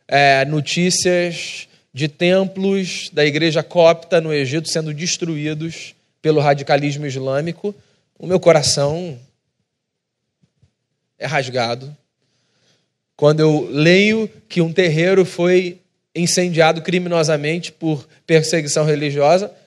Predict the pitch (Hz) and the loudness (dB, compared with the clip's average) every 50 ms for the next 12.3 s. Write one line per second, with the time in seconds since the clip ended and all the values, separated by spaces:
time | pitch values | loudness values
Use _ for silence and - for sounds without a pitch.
0 | _ _ - 185 185 185 - 196 160 147 - - 165 151 151 147 143 135 131 120 | _ _ -4 -2 -2 2 2 2 2 2 0 -2 -2 0 0 2 2 2 2 0
1 | 120 123 120 - 139 131 131 117 120 110 104 127 139 135 147 151 _ _ _ _ | -4 -6 -6 -4 -2 -2 -2 -2 -2 -2 -2 -4 -6 -8 -12 -16 _ _ _ _
2 | _ _ _ _ _ _ _ _ _ _ _ _ _ _ _ _ _ _ _ _ | _ _ _ _ _ _ _ _ _ _ _ _ _ _ _ _ _ _ _ _
3 | _ _ _ _ - 151 160 165 175 175 165 165 160 147 143 147 151 151 165 175 | _ _ _ _ 2 4 6 6 6 4 2 2 2 0 0 -2 -2 0 2 2
4 | 180 175 147 165 151 135 123 110 - _ _ _ _ _ - 151 143 151 _ _ | 2 2 0 -2 -4 -4 -6 -8 -12 _ _ _ _ _ -20 -20 -20 -20 _ _
5 | 120 135 139 151 151 151 156 147 139 - - 120 120 120 123 139 143 _ _ _ | _ _ _ -20 -20 -20 -20 -18 -20 -20 -20 -20 -20 -20 -20 _ _ _ _ _
6 | _ _ _ _ _ - 151 147 139 - 180 180 190 190 185 185 185 185 190 180 | _ _ _ _ _ -14 -12 -4 0 2 2 2 2 0 -4 -4 -4 -2 0 0
7 | 175 165 - - _ _ _ _ _ _ _ _ - 185 190 180 170 156 160 180 | 0 -2 -4 -8 _ _ _ _ _ _ _ _ -2 0 0 0 -2 -4 -4 -4
8 | 190 202 208 202 - _ _ _ - - 185 175 175 170 165 - 170 180 170 - | -4 -6 -8 -10 -16 _ _ _ -4 -2 0 0 0 -2 -4 -2 -2 -2 0 0
9 | 180 165 160 151 147 139 139 139 147 151 170 196 214 208 _ _ _ _ _ _ | 0 -2 -2 -2 -2 -2 -2 -2 -2 -4 -6 -8 -8 -10 _ _ _ _ _ _
10 | _ - 156 160 165 156 - 165 156 156 151 156 151 - - 151 156 151 151 147 | _ -2 0 0 2 2 2 2 2 2 0 0 -2 -2 -2 -2 -2 0 -2 -2
11 | 143 156 170 185 208 220 214 190 196 165 147 - - 151 143 127 131 120 110 117 | -2 -4 -4 -4 -4 -6 -2 0 2 2 2 2 0 -2 -4 -4 -4 -6 -6 -6
12 | 117 107 110 123 135 160 | -8 -8 -8 -8 -12 -14